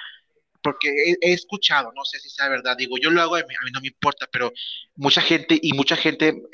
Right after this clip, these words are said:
a mi alrededor me dice, el primer beso, o sea, se da un primer beso en la primera cita, no se da un primer beso, o también hay un problema súper común de que, ¿a dónde, a dónde llevo al chavo, o a la chava, o a la chavoa, o a la cheve?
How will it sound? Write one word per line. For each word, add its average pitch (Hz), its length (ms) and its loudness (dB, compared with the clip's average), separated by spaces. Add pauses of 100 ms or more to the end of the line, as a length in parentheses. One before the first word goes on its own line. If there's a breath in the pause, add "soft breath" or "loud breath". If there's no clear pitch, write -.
a 117 160 2
mi 127 100 2
alrededor 123 220 4
me 139 80 2
dice, 139 260 0
el 135 160 4
primer 135 460 0
beso, 131 300 0
o 113 40 -2
sea, 120 260 0 (240 loud breath)
se - 160 -4
da 143 100 4
un 143 80 0
primer 156 260 2
beso 151 120 -2
en 151 60 -10
la 147 60 0
primera 127 360 -2
cita, 156 440 -4
no 143 100 -8
se 139 100 -6
da 143 60 -2
un 139 80 -10
primer 131 380 -4
beso, 147 420 2 (320 loud breath)
o 151 100 0
también 156 260 -2
hay 180 100 0
un 196 80 -4
problema 190 240 0
súper 190 280 -6
común 139 300 -2
de 151 100 0
que, 135 200 -10
¿a 143 100 2
dónde, 156 220 -2 (100)
a 151 120 4
dónde 156 260 2
llevo 170 280 4
al 175 100 2
chavo, 160 400 2
o - 20 8
a 151 40 6
la 135 120 2
chava, 139 320 4
o 147 120 2
a 139 40 4
la 123 100 2
chavoa, 127 440 4
o 147 100 2
a 131 60 4
la 117 100 -2
cheve? 143 400 2